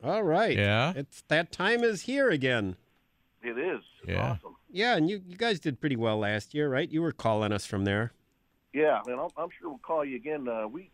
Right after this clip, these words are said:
Speaker 3: we dropped two nice ones last year, but, uh, it was early September, um, of la-, no, two years. No, yeah, it was last year where we put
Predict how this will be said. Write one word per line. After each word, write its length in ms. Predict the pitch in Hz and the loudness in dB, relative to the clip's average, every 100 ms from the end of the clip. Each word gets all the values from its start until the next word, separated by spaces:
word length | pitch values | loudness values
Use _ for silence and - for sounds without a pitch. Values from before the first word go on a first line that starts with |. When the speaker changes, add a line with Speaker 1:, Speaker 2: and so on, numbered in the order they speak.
| - | -16
Speaker 3:
we 140 | 196 | -12
dropped 360 | 202 165 151 - | -4 -2 -2 -6
two 140 | 170 | -10
nice 200 | 151 151 - | -6 -6 -6
ones 140 | 139 120 | -12 -6
last 300 | 120 165 - 113 | -2 -2 -4 -10
year, 160 | 110 | -10
but, 160 | 104 113 - 113 | -6 -8 -6 -6
uh, 200 | 107 107 _ _ _ _ _ _ _ _ _ _ | -4 -4 _ _ _ _ _ _ _ _ _ _
it 60 | 143 | -8
was 120 | 131 - - - | -8 -8 -18 -2
early 280 | 175 190 170 | 0 0 -2
September, 800 | - 139 _ 208 254 214 117 107 - - - - _ - | -4 -6 _ -8 -6 -4 -4 -6 -10 -18 -20 -20 _ -8
um, 440 | 113 110 110 110 - | -4 -4 -4 -8 -10
of 140 | 110 98 | -12 -12
la-, 220 | 110 117 127 | -12 -10 -8
no, 260 | 127 104 - _ _ - | -6 -6 -8 _ _ -18
two 180 | 262 247 | -16 -12
years. 280 | 139 113 107 _ | -10 -8 -10 _
No, 80 | 208 | -6
yeah, 160 | 117 170 160 | -4 -4 -4
it 100 | 185 | -4
was 160 | 226 | -4
last 260 | - 104 - - | -4 -6 -6 -10
year 220 | 95 90 _ _ | -14 -16 _ _
where 180 | 113 117 | -6 -6
we 140 | 135 165 | -6 -10
put 280 | - 139 | -6 -8